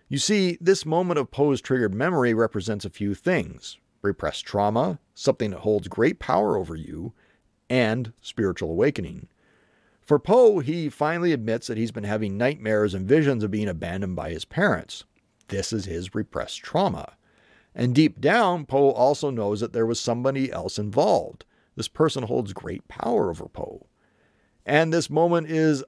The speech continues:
also Poe's true spiritual awakening, his desire to learn Kung Fu and his being chosen as the Dragon Warrior set his feet upon the path,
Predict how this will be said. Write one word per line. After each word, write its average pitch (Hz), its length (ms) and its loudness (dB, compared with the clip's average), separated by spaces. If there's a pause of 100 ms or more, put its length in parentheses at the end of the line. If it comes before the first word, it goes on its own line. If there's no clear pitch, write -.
also 170 380 0
Poe's 117 420 0
true 123 380 2
spiritual 90 480 -4
awakening, 107 720 0
his 104 140 -8
desire 107 440 2
to 113 80 0
learn 104 280 -2
Kung 131 280 -4
Fu 90 400 -2
and 101 120 -6
his 104 160 -2
being 110 360 -2
chosen 95 400 -2
as 90 140 -4
the 85 100 -6
Dragon 127 400 2
Warrior 90 320 -4
set 92 180 -4
his 87 140 -8
feet 98 200 -4
upon 85 260 -8
the 69 60 -14
path, 113 600 -2